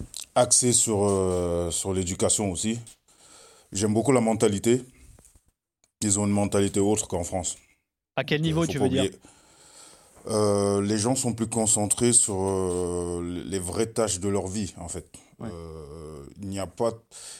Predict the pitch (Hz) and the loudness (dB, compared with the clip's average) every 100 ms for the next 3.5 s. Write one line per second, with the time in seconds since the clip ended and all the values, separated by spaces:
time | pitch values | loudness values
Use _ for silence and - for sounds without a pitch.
0 | - 107 104 123 113 - 110 107 95 87 | -6 -4 2 2 2 2 0 2 0 2
1 | 104 123 110 104 101 - 85 107 107 120 | 0 2 0 0 0 -2 -2 -2 0 -2
2 | 110 101 - 92 90 87 85 - 110 104 | -2 -2 -2 -2 -2 -4 -4 -4 -4 -4
3 | 113 117 107 104 | 0 0 0 -4